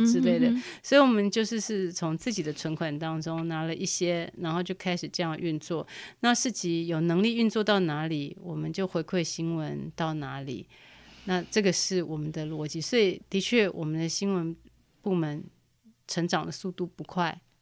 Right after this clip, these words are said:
Speaker 1: 你看这十年当中，我们才从一人记者爬到就是五加二记者，<laughs> 对，加上我一个编辑，对不对？就是我们的确爬的速度不快，但是我们，你也可以说，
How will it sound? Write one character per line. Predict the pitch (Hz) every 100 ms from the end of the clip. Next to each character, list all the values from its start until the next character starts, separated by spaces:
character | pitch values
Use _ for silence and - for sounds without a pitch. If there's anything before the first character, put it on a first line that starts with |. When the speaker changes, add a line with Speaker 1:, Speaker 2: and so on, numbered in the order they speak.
| -
Speaker 1:
你 | 175
看 | 214
这 | 214
十 | 208 -
年 | 170 165
当 | 170 180
中， | 175 175 175 180
我 | 175
们 | 160
才 | 160 160 170 - - - -
从 | - 180 165 165 180 226 -
一 | 202
人 | 185 160
记 | 185
者 | 180 160
爬 | - 151
到 | 160 180 165 - -
就 | -
是 | 165 175 170 160 - - -
五 | 180
加 | 160 190 180
二 | 190 170
记 | 180
者， | 196 220 226 220 240 285 269
<laughs> | -
对， | 185
加 | 190 190
上 | 190
我 | 165
一 |
个 | 160
编 | 160 165 170
辑， | 160 143 143 160 - - -
对 | 170
不 | 160
对？ | 147 160 -
就 | 185
是 | 196
我 | 180
们 | 180 196
的 | 202
确 | 208
爬 | 202 - 165
的 |
速 | 160 -
度 | 185 180
不 | 165
快， | 156 - 170 - - -
但 | - 240
是 | 262
我 | 214
们， | 165 156 156 170 180 _ _ _ _ 220
你 |
也 | 233
可 | 233
以 | 240
说， | 214 220 220